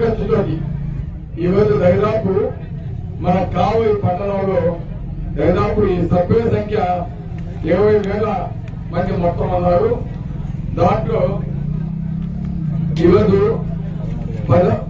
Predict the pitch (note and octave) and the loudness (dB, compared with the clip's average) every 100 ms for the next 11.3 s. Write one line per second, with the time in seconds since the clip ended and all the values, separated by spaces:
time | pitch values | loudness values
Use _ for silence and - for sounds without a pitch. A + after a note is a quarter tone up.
0 | - - E3+ F#3+ G#3 G#3 G#3 G#3 G3+ G#3 | -8 -4 2 4 4 4 2 0 -2 -2
1 | - F#3+ - - - - - - - - | 0 0 0 -6 -12 -12 -10 -10 -4 0
2 | F#3 G#3+ G#3 G3 - G3 G3+ F3+ F3 F3 | 2 4 4 2 0 0 2 4 2 -2
3 | - - - - G#3+ - G3 G#3 G#3 G3 | -10 -14 -12 -4 0 4 4 4 2 0
4 | F3+ F3+ B3 C4 - - - - - - | 2 2 2 0 -6 -10 -10 -10 -8 0
5 | - G#4+ A4 G#3+ - - - - - - | 2 4 4 4 4 0 -4 -12 -14 -14
6 | - - - - F3 A#3 A#3+ A#3 A3+ A3 | -12 -12 2 4 4 0 0 2 2 2
7 | A3 G#3+ F#3+ F#3 G#3 G#3 G#3+ G#3 G3+ F#3+ | 2 0 -2 -2 -2 0 0 0 -2 -2
8 | F#3 F3+ F#3+ G3+ F#3+ F3 - - - - | -4 -2 -2 0 0 0 -4 -8 -8 -8
9 | - - - - - F3+ B3 B3 B3 A3+ | -8 -8 -10 -4 2 2 4 2 4 4
10 | G3+ F#3 F#3+ - - - - - - - | 2 2 0 -2 -4 -8 -8 -6 -8 -6
11 | - F#3 A3 | -2 0 2